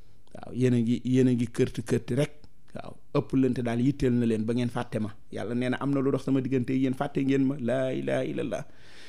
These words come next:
Waaw, fàtte ngeen ma, fàtte ngeen ne yëf yi ci man la jóge. <laughs> Waaw, ngeen naan kër, kër, kër, kër, kër, kër, di buuxante, di xëccoo dogu mburu rek. Waaw, di xëccoo rek, di xëccoo loo xamante ne nii fàtte ngeen ma, dox na seen diggante ak man.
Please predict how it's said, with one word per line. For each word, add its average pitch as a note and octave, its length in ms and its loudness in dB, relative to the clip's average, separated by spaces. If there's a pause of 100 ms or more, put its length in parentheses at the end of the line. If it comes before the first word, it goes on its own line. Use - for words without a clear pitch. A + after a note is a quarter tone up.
(260)
Waaw, - 260 -6
fàtte C3 280 -4
ngeen B2 260 0
ma, B2 60 -6 (100)
fàtte - 360 -4
ngeen B2+ 300 6
ne C3+ 80 8 (420)
yëf C#3 280 8
yi C#3 100 0
ci C#3+ 100 0
man C3 200 8
la A#2+ 80 8
jóge. A2 240 4 (320)
<laughs> B2 320 -6
Waaw, G#2+ 160 0 (440)
ngeen B2 200 4
naan B2 240 6
kër, C3+ 240 4
kër, B2 240 0
kër, B2 160 6
kër, B2+ 200 4
kër, B2+ 200 2
kër, A#2 160 2
di A#2+ 100 0
buuxante, A#2+ 640 0
di C3+ 80 2
xëccoo C3+ 340 2
dogu B2 220 4
mburu B2 260 6 (460)
rek. C#3 200 4 (580)
Waaw, F#2+ 200 -8 (300)
di A#2+ 120 -4
xëccoo A#2+ 340 0
rek, A2 180 0
di A#2 100 -2
xëccoo B2+ 320 2
loo B2 140 6
xamante A#2 400 2
ne A#2 100 2
nii A#2 180 4 (200)
fàtte - 320 -2
ngeen C#3 240 4
ma, B2 120 2
dox B2 160 2
na D3+ 120 6
seen B2 220 4
diggante A2+ 340 2
ak G#2 80 0
man. G2+ 200 -2